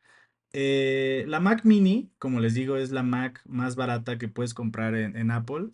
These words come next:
Empieza en trece mil quinientos pesos. Ahora, esto con una configuración sencilla,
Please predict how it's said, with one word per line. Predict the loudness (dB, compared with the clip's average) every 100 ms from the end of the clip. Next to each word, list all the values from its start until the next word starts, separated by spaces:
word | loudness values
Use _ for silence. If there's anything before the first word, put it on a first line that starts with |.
| _ _ -20 _ _
Empieza | -6 -2 0 2
en | 0
trece | 0 -2 0
mil | -2 -4
quinientos | -6 -6 -4 -6
pesos. | -4 -4 -4 -10 -16 _ _ _ _
Ahora, | -6 -2 -2
esto | -2 -2 0 0 0
con | -4
una | -4 -4
configuración | -4 -4 -2 -2 -2 -4 -4 -4 -2
sencilla, | -4 -6 -4 -4 -2 -2 -2